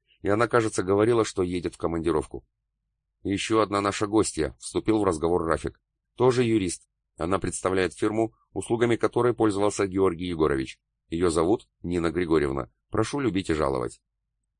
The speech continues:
«Сколько юристов на квадратный метр?» — пробурчал представительный мужчина с властным лицом.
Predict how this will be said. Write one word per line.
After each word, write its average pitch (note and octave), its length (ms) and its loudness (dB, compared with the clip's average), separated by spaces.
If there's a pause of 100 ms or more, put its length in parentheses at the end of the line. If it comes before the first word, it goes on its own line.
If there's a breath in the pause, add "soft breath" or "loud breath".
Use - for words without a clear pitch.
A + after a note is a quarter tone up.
(380)
«Сколько - 480 0
юристов G2+ 520 0
на F2+ 100 0
квадратный F#2 540 0
метр?» — F#2 400 -4 (200)
пробурчал D#2+ 500 -2
представительный E2 640 -2
мужчина F#2 400 -4
с - 100 -8
властным D#2 380 -2
лицом. D2+ 360 -6